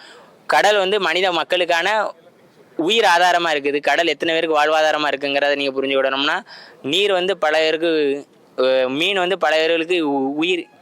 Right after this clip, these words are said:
உணவாகவும் இருக்குது. கடல் பல பேருக்கு வாழ்வி-, வாழ்வாதாரமா இருக்குது. இந்த கரையோர பகுதியில இருக்க மீனவர்கள், அது நிறைய பேர் சொல்றாங்க, மீனவர்கள் வந்து செ-, மீன ச-, மீனவர் சமுதாயத்தை சேர்ந்தவர், அதனால நம்ம விஜய்க்கு மீனவ மக்கள்லாம் ஓட்டு போடணும் அப்படின்னு. சிலர் என்ன கிறிஸ்டின் சமுதாயத்தை சேர்ந்தவர் விஜய், அதனால நம்ம கிறிஸ்தவர்கள்லாம் ஓட்டு போடணும்.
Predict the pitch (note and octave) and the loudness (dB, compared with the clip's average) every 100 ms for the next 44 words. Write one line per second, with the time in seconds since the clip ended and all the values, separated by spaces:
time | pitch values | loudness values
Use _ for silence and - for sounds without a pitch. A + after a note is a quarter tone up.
0 | C#3+ C#3+ F3 F3+ F3 F3 C#3+ D3 D#3+ E3+ | -6 -2 0 2 2 2 0 0 0 -4
1 | - - - D3 E3+ E3 D#3 D#3 D#3+ D#3 | -10 -18 -2 0 2 2 0 2 0 0
2 | D3 D#3 E3 D3+ D#3 D#3+ D#3+ D#3+ D#3+ D3+ | 2 2 2 2 2 2 2 2 0 0
3 | D3+ D#3 D#3 D3+ D3 D#3+ E3 D#3 D3+ D#3 | -2 0 0 0 2 2 2 0 0 0
4 | D3+ D3 D3 D3 D3+ C#3+ C#3+ D3+ - - | 0 0 -2 -2 0 0 0 -2 -8 -20
5 | - - - D#3 D#3+ E3+ E3 D#3+ E3 E3 | -20 -8 -2 2 2 2 2 0 0 0
6 | D#3+ F3 F3+ F3 E3+ D#3 E3 D#3+ D#3 C#3+ | -2 0 2 2 2 0 0 0 0 -2
7 | D#3+ F3+ E3 D#3 F3+ F#3 E3 D#3+ D#3+ D#3 | -2 -2 -2 0 0 2 2 2 2 0
8 | D3+ D#3 D#3 D#3 D3 D3 D#3 D#3 D3 D3 | 0 0 2 2 0 0 -2 -2 0 0
9 | D#3 D3 D#3 D#3+ D#3 C#3+ - - D3 C#3+ | -2 -2 -2 0 0 -2 -8 -10 -4 0
10 | D#3+ D3+ D3+ D3+ D3 C#3+ C#3 C#3 C#3 D#3 | 0 2 0 0 -2 -2 -4 -4 -2 -2
11 | D#3+ D#3+ E3 - F3+ E3 D#3+ D#3 D#3 D3+ | -2 -2 -4 -6 -6 -2 0 0 0 -2
12 | D3 D3 D3 C#3 D3 C#3+ D3 D3 D3 C#3 | -2 0 0 0 0 0 -2 -2 -6 -10
13 | - D3+ D3+ D3 C#3+ B2+ B2 | -2 0 2 0 0 -2 -12